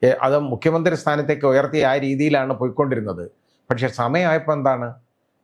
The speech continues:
ശ്രീമതി കെ ആർ ഗൗരിയെ അങ്ങ് പിന്തള്ളിയിട്ട് അവിടെ നായനാർ ഉദിച്ചു വരുന്നതാണ് നമ്മൾ കണ്ടത്. അപ്പോൾ അത് ഇതാരും വ്യത്യസ്തരല്ല ഈ കാര്യത്തിൽ.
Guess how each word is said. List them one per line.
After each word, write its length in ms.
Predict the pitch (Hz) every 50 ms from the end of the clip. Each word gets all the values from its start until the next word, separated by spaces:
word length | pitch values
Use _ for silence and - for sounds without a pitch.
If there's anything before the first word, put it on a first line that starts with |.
| _ _ _ _ _ _ _ _ - _ - -
ശ്രീമതി 340 | 107 113 123 131 135 139 131 135
കെ 100 | - 120 139 160
ആർ 60 | 185 196 180
ഗൗരിയെ 280 | 190 185 185 180 180 180 165
അങ്ങ് 120 | 156 156 127 139
പിന്തള്ളിയിട്ട് 560 | 135 143 160 156 147 135 127 113 104 123 139 - - - _ - 110
അവിടെ 180 | 117 123 135 135 120 113
നായനാർ 480 | 113 120 139 156 156 151 147 147 151 151 151 151 151 - _ _ _ _ - 123
ഉദിച്ചു 380 | 127 139 135 135 - - - 175 143
വരുന്നതാണ് 500 | 120 120 120 127 123 117 110 110 110 120 120
നമ്മൾ 160 | 95 98 107 110 101
കണ്ടത്. 280 | - - - - - - - _ _ _ _ _ _ _ _ _ - _ _ 135
അപ്പോൾ 140 | 123 151 165 139
അത് 120 | 139 175 214 208 170 160 143
ഇതാരും 400 | 143 151 147 156 190 233 262 262 262
വ്യത്യസ്തരല്ല 580 | 214 185 262 240 - - 247 247 233 208 180 156 113 - - 170
ഈ 20 | 175 156
കാര്യത്തിൽ. 340 | 180 170 165 160 135 131 98